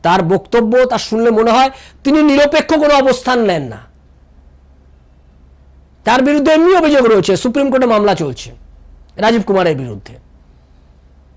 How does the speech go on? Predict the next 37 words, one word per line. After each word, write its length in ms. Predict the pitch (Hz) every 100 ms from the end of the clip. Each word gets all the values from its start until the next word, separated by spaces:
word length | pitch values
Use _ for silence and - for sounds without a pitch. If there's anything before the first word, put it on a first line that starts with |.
| _ _ -
সারদা 380 | - 233 277 285
মামলার 340 | 285 294 294
সঙ্গে 420 | - 302 294 294
তার 220 | 294 294 269
নাম 220 | 285 269
যুক্ত 260 | 302 -
হয়েছে। 420 | 311 262 247 - 120 - -
সেই 140 | -
সারদা 300 | 208 202 196
মামলাতে 560 | 240 247 254 254 262 247 - - - -
আজকে 580 | 185 - 240 247 233 240
সুদীপ্ত 460 | - - 226 240 -
সেন 400 | 254 247 262 240
আর 80 | 226
দেবযানী, 500 | 180 220 180 254 254
তাদের 260 | 226 202
আজকে 160 | 240 247
বেকসুর 440 | 214 214 254 294
খালাস 360 | 285 214 269 269
হয়ে 140 | 277
গেছে 220 | 233 185 170
তারা, 280 | 143 151 - _ _ -
কারণ 100 | 240
স্বাভাবিক 340 | 254 269 285
রাজ্য 240 | 254 226 226
সরকার 300 | 240 240 247
এই 60 |
গোটা 300 | 220 196 214
তদন্তটা 840 | 202 196 185 190 190 175 - - 180
করেছে, 420 | 170 202 - 170 170 - _ _ -
ফলে 160 | 220
তারা 220 | 233 233
বেকসুর 380 | 254 240 254 254
খালাস 340 | 226 214 202 165
হয়েছে, 240 | 135 127
স্বাভাবিক 440 | - 202 285 349
ব্যাপার। 280 | 233 190 139